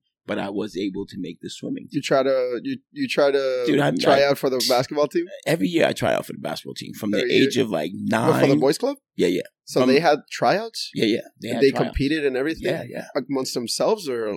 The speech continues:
Speaker 2: like,
Speaker 1: Well,
Speaker 2: at
Speaker 1: we
Speaker 2: other
Speaker 1: had,
Speaker 2: boys clubs?
Speaker 1: well, if you didn't make the traveling team, we had intramural sports where,
Speaker 2: Travel.
Speaker 1: where you would compete against, you know,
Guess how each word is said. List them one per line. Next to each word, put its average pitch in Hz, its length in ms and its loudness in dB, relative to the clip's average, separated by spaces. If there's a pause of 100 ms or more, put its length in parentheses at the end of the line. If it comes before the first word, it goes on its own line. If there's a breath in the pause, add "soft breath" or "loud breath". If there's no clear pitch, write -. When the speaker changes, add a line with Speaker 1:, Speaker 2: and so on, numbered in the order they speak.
Speaker 2:
like, - 120 2
Speaker 1:
Well, 110 140 8
Speaker 2:
at 101 80 2
Speaker 1:
we 151 180 4
Speaker 2:
other - 100 6
Speaker 1:
had, - 120 2
Speaker 2:
boys 107 120 -2
clubs? 104 200 -4
Speaker 1:
well, 113 280 2
if - 180 -2
you 139 320 -2 (280)
didn't 135 340 4
make 131 220 0
the 113 120 -2
traveling 139 600 -2
team, 107 380 -4 (100)
we 123 140 -6
had 123 180 -4
intramural 107 720 -4
sports 80 420 -8 (120)
where, - 120 -2
Speaker 2:
Travel. - 240 -8 (260)
Speaker 1:
where 95 140 -4
you 101 200 -6
would 101 180 -10
compete 113 520 -8
against, - 520 -6
you 120 100 -2
know, - 320 -8